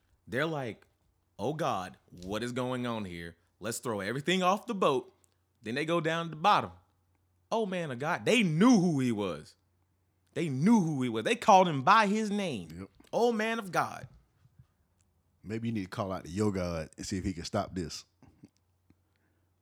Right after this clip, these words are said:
Speaker 1: And they were like, "Well, maybe you the reason why this is happening." So, and then he said, he, he admitted it. Literally in the Bible verse, he admitted that, "Yeah, this is, this, yeah." So he said, "All right, Lord."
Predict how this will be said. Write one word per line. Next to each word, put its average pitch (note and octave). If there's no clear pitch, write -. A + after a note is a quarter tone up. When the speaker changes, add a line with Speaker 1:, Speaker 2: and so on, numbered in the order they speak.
Speaker 1:
And A#2+
they F3+
were F3
like, A2
"Well, A#2+
maybe C4+
you A#3
the C#4+
reason G#3+
why D4
this F#4+
is F#4+
happening." D#3
So, C#3+
and D#3
then G3
he B3+
said, D4
he, B3
he B3
admitted C#4
it. -
Literally A#3
in A3
the G#3
Bible A#3
verse, G3
he B3+
admitted G#3
that, D3+
"Yeah, D#3+
this D#3
is, E3
this, B2
yeah." G#2+
So D#3+
he F#3
said, D#3
"All C#3+
right, D#3
Lord." C#3